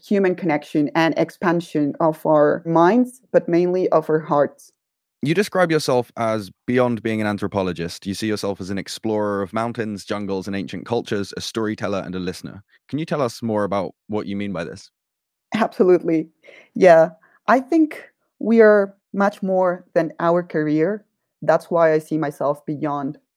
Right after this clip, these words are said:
Speaker 1: anthropology. That's a tool I have that has provided me with perspectives, with ways of understanding the world, and mainly understanding humans. But we are our journey on Earth. That's how I see it.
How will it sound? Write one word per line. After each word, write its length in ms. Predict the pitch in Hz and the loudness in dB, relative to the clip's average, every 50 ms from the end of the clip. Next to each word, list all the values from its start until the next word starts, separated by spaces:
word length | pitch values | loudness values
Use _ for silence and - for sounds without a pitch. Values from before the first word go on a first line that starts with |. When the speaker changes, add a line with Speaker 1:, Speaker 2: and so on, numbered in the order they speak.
| _ _ - | _ _ -4
Speaker 1:
anthropology. 800 | 170 156 156 - 175 170 - 175 151 147 151 147 170 175 214 - _ _ _ _ _ _ _ _ _ _ | -2 -2 -2 -2 -4 0 2 4 4 4 2 0 -2 -4 -4 -8 _ _ _ _ _ _ _ _ _ _
That's 340 | - 170 170 165 170 - - | -2 2 2 2 2 0 -2
a 60 | 180 | -4
tool 320 | 170 - - 185 185 190 170 | -2 0 0 0 4 4 4
I 80 | 160 | 4
have 400 | 156 151 170 156 151 156 151 - | 4 2 -2 -2 -2 -2 -2 -2
that 120 | - 156 147 | -2 -4 -2
has 440 | 165 170 151 151 143 - - - _ _ _ _ _ _ _ _ _ _ _ _ _ | -2 0 0 0 0 -2 -8 -20 _ _ _ _ _ _ _ _ _ _ _ _ _
provided 420 | - - 175 170 165 156 160 165 170 | -6 0 4 6 6 8 6 6 4
me 100 | 175 160 | 2 2
with 220 | 156 165 170 175 | 2 2 0 0
perspectives, 800 | - 175 165 - - 160 147 - 165 156 147 151 - - - _ _ _ - | -4 -8 -6 -4 -4 -4 0 2 2 2 2 0 -4 -20 -20 _ _ _ -6
with 120 | - 175 175 - _ _ | -6 -6 -6 -8 _ _
ways 320 | - 170 180 185 185 185 - | 0 4 4 4 4 2 -2
of 100 | 180 - | -4 -4
understanding 600 | 165 160 160 160 165 - - 151 151 151 156 156 | -2 -2 -2 -4 -4 -4 -4 -2 -2 -2 -2 -2
the 60 | 151 | -2
world, 400 | 147 139 147 147 156 165 175 175 - _ _ | 0 2 2 4 4 4 2 -2 -6 _ _
and 200 | - 151 147 143 | -8 -4 -4 -2
mainly 320 | 147 151 160 160 156 160 156 | 0 0 2 2 2 2 0
understanding 560 | 151 147 147 151 - - 147 139 135 135 151 | 0 -2 -2 -4 -6 -6 -6 -4 -4 -6 -6
humans. 580 | 147 - 147 147 151 147 156 190 226 - - _ _ _ _ _ _ _ _ _ _ _ _ | -4 0 0 2 2 2 0 0 -2 -4 -8 _ _ _ _ _ _ _ _ _ _ _ _
But 260 | 185 185 180 180 - | 8 8 8 6 2
we 380 | - 185 226 247 247 254 247 - - | 4 6 8 10 10 10 8 6 6
are 380 | 185 180 175 170 170 160 - - | 6 8 8 8 6 6 2 0
our 220 | - 170 170 165 160 | 2 6 6 6 6
journey 580 | 156 160 - 165 165 160 160 156 160 147 160 160 _ _ _ | 4 2 2 4 4 6 6 6 4 4 0 -4 _ _ _
on 320 | - 156 156 151 143 - - _ _ | -2 -2 0 0 -2 -4 -8 _ _
Earth. 360 | - 170 151 - - - - _ _ _ _ _ _ _ _ _ | 2 2 2 2 0 -6 -14 _ _ _ _ _ _ _ _ _
That's 280 | - - 165 165 - - - | 4 4 4 4 4 -2 -2
how 200 | 175 185 165 160 | 2 4 6 6
I 80 | 147 | 4
see 260 | 151 - - 160 151 | 4 2 -2 -2 0
it. 160 | 139 120 - | 0 -2 -2